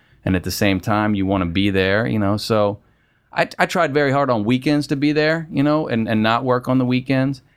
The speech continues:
And then when I did have time off, you know, you get stretches of times off, you know, in, in T V during the hiatuses, and, uh, I'd make sure I was around for that.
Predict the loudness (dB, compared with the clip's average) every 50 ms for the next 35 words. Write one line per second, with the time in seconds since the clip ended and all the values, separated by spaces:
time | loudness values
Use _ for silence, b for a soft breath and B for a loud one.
0 | b 0 0 2 2 2 2 2 2 0 2 2 2 0 0 0 0 0 0 2
1 | 2 2 0 0 -2 -2 0 2 2 2 2 2 2 2 2 0 -2 -4 -8 -18
2 | -20 -20 _ _ _ _ _ _ -2 0 0 0 -2 -2 -2 -2 -2 -2 -4 0
3 | 0 0 0 0 -2 -4 -4 -4 -6 -2 -2 -2 0 0 0 2 2 0 0 0
4 | -2 -2 -2 -2 -2 -2 -4 -2 -2 -2 -4 -2 -2 -2 -2 0 0 0 0 0
5 | 0 -2 -2 -2 -2 -2 -4 -4 -2 0 0 2 2 0 -2 -2 -4 -6 -6 -6
6 | -6 -4 -2 -2 -2 -2 -2 -2 -2 -2 0 0 0 0 0 0 0 0 0 0
7 | 0 -2 0 -2 -2 -2 -2 0 2 2 2 0 -2